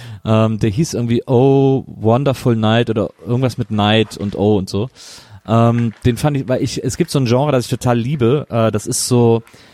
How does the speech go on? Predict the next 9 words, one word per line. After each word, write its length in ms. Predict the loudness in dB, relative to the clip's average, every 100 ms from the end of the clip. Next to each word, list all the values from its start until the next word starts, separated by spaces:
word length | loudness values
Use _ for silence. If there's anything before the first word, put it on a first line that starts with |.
| -14 0
äh, 220 | 0 2
wenn 200 | 0 -4
ein 340 | -2 -2 -2 -2
Typ 420 | 0 0 0 -2
irgendwie 320 | -2 2 2 2
so 240 | 2 0 -2 -2
durch 240 | 0 0
eine 120 | -2
Nacht, 720 | 0 0 -2 -10 -12 -12 -16